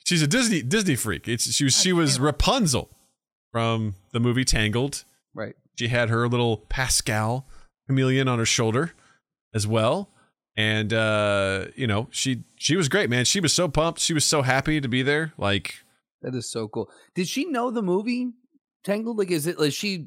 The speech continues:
Speaker 2: is that into that movie, or is that something
Speaker 1: loves
Speaker 2: that
Speaker 1: that
Speaker 2: you s-
Speaker 1: movie. And there's also an animated sh-, series on, uh, Disney Plus as well that she's
Speaker 2: Gotcha.
Speaker 1: watched.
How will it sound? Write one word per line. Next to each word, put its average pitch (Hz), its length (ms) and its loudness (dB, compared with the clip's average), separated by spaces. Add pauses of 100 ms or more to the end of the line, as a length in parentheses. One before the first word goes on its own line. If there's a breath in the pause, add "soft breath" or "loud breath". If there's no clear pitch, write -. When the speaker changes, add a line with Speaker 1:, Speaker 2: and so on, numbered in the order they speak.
Speaker 2:
is 143 140 -2
that 160 200 -4
into 156 220 0
that 185 160 0
movie, 208 320 -2
or 180 80 0
is 143 140 -2
that 139 180 -4
something 156 240 0
Speaker 1:
loves 202 140 4
Speaker 2:
that 208 80 4
Speaker 1:
that 240 80 2
Speaker 2:
you 202 80 4
s- 202 40 2
Speaker 1:
movie. 214 120 4
And 190 80 4
there's 170 140 4
also 180 360 4
an 143 80 2
animated 139 540 2
sh-, - 300 4
series 110 760 2
on, 104 440 -2
uh, 95 260 0
Disney 104 300 0
Plus 104 360 -2
as 87 140 -6
well 90 300 -2
that 90 180 -6
she's 92 220 -2
Speaker 2:
Gotcha. 92 80 -8
Speaker 1:
watched. 87 420 -4